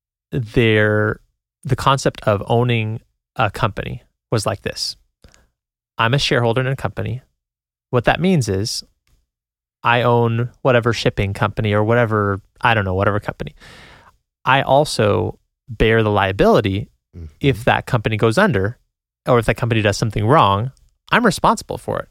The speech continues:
Speaker 1: 'cause I'm an
Speaker 2: Right.
Speaker 1: owner in that company. That just seems like common sense. What happened through, as the eighteen hundreds went on is you had people that had a lot of money that said, "Man, I'd really love to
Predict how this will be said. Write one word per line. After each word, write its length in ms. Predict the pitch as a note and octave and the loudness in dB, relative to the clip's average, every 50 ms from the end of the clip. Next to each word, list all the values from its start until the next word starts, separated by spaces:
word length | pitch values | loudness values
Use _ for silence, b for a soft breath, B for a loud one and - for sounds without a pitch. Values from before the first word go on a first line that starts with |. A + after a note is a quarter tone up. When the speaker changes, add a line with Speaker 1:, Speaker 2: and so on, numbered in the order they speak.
| _ _ | _ _
Speaker 1:
'cause 100 | - - | -2 2
I'm 140 | - G#2 G#2 | 2 2 4
an 60 | - | 2
Speaker 2:
Right. 60 | - | 2
Speaker 1:
owner 140 | B2+ C3 A#2 | 2 2 2
in 60 | G2 | 0
that 120 | G2 - - | -2 -4 -4
company. 440 | - B2 G#2 - - - - - _ _ _ | -4 -4 -4 -6 -10 -14 -18 -20 _ _ _
That 100 | A#2 A#2 | -4 -2
just 180 | - C3 A2+ - | -2 -2 -2 -2
seems 200 | C3+ A2+ A2 A2 | -2 -2 -2 -2
like 120 | G2+ F#2+ | -2 -4
common 300 | - - G#2 F#2 F#2+ F#2+ | -2 -2 -2 -2 -2 -6
sense. 440 | - - G2+ - - - - - - b b b b b b b b b b b b _ | -4 -4 -4 -4 -4 -8 -12 -14 -14 b b b b b b b b b b b b _
What 140 | A#2+ A#2+ - | -2 -2 2
happened 640 | - D#3 D#3 - - B2 A2 G#2 G#2+ G#2+ - - _ _ _ _ - B2 | 2 0 2 2 0 0 0 0 -2 -4 -8 -12 _ _ _ _ -16 -6
through, 140 | - C3 - - | -4 -4 -2 -2
as 180 | - G#2+ G#2+ G#2 | -2 -2 0 0
the 80 | A2 G2+ | 0 0
eighteen 260 | G#2 - - A#2 G#2+ | -2 -2 -4 -4 -2
hundreds 260 | A2 G#2+ G#2 G2+ - | -2 -2 -2 -4 -4
went 160 | G#2 G2+ G2+ | -4 -2 0
on 240 | A2+ A2 G#2 G2+ - - - _ | 0 0 0 0 -4 -10 -18 _
is 480 | - B2 G#2+ G2+ G2 G2 G2 G#2 - - | -4 -2 0 0 0 -2 -2 -6 -6 -4
you 100 | B2+ A#2 | -2 0
had 220 | A2 G#2 G2+ - - | 0 0 -2 -4 -8
people 240 | - G#2+ - G#2+ G#2 | -8 -8 -6 -4 -2
that 120 | G#2 G2 | -2 -2
had 100 | G#2+ G2+ | 0 -2
a 40 | G2 | -2
lot 180 | G2 F#2+ F#2+ G2+ | -2 -2 -2 0
of 60 | A2 | 0
money 240 | C#3 G#3+ G3 C3 A2 | 0 2 2 2 0
that 120 | C#3 - | 0 0
said, 180 | - G#2+ G2 A2 | -2 -4 -2 0
"Man, 180 | B2+ B2 F#2+ F#2+ | 0 0 0 0
I'd 220 | F#2+ G#2+ G#2+ A#2+ | -2 -2 0 0
really 160 | A#2 G#2+ G#2 | 0 0 2
love 200 | G2+ G2+ G2+ - - | 0 0 -2 -2 -4
to 140 | - G2+ | -6 -6